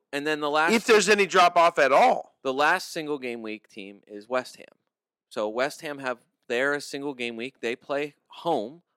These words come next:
Speaker 1: against Burnley.
Speaker 2: Gosh,
Speaker 1: How, how
Speaker 2: Bowen,
Speaker 1: is
Speaker 2: Bowen,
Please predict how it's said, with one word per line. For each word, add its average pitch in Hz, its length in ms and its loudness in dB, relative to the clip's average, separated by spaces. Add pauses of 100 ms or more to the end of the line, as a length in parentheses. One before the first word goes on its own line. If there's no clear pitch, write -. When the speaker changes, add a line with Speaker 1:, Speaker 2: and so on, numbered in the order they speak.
(140)
Speaker 1:
against 190 320 -12
Burnley. 220 500 -10 (800)
Speaker 2:
Gosh, 90 320 -2
Speaker 1:
How, 359 180 -8
how 349 60 -10 (200)
Speaker 2:
Bowen, 143 360 4
Speaker 1:
is 139 160 -8
Speaker 2:
Bowen, 156 540 0